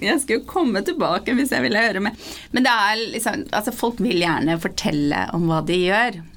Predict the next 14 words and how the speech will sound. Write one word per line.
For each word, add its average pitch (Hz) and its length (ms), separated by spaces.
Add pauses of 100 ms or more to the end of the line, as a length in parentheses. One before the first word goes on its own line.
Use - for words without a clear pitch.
(120)
og 202 180
det 208 200
synes - 180
jeg 170 240
er 180 240
kjempespennende, 175 560
og 208 80
jeg 185 80
trenger 160 320
ikke 165 160
å 190 60
bli 165 100
spesialist 196 800
på 208 120